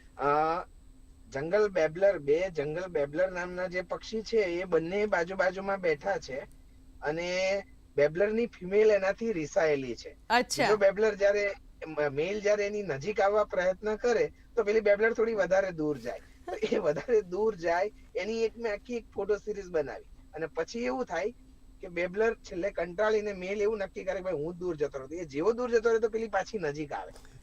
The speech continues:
Speaker 1: તો આ પ્રકારની સિરીઝ ને એ પ્રકારના જે એના અમુક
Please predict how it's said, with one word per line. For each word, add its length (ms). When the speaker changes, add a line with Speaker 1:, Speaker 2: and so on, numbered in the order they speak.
Speaker 1:
તો 60
આ 240
પ્રકારની 460
સિરીઝ 360
ને 80
એ 80
પ્રકારના 460
જે 120
એના 200
અમુક 280